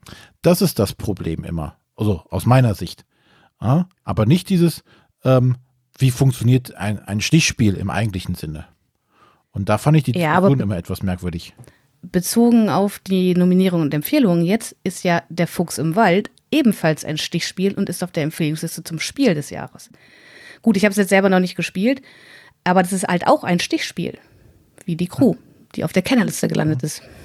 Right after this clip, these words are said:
Speaker 1: Ja, aber viele haben's ja auf die, die Kennerliste gesetzt, weil es halt ein Stichspiel ist
Speaker 2: Mhm.
Speaker 1: und weil das so schwierig ist, weil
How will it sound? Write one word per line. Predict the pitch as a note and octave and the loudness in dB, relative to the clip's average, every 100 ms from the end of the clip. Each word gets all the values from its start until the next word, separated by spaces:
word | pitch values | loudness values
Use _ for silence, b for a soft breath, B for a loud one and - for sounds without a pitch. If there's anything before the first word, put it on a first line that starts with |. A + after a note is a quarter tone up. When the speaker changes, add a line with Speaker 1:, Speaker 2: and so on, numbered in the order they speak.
| - - b b b b _ _ | -20 -20 b b b b _ _
Speaker 1:
Ja, | A#2 - B | -10 -10 B
aber | A#2+ C3 | 0 0
viele | - D#3 B2 | 4 4 4
haben's | C#3 E3+ D3+ | 4 2 2
ja | B2+ | 0
auf | A#2 | -2
die, | B2+ A#2+ | -2 -2
die | A2+ | -4
Kennerliste | - B2+ D#3 E3+ - | 0 2 4 2 -2
gesetzt, | C#3+ B2+ - b _ | -2 -4 -6 b _
weil | - G#2 D3+ | 0 2 2
es | C3+ | 2
halt | C3 | 0
ein | G2+ | -2
Stichspiel | - D#3 - - D#3 | -4 -4 -4 -8 -6
ist | C#3 | 0
Speaker 2:
Mhm. | F#3 F#3 - | 2 2 -2
Speaker 1:
und | F#2+ E2+ | -6 0
weil | A2+ D#3 | 2 4
das | D3 | 4
so | A#2+ | 2
schwierig | - C#3 D3 C3+ - | 0 2 2 2 -2
ist, | A#2+ - | -6 -2
weil | F#2+ B2 B2+ | 2 4 2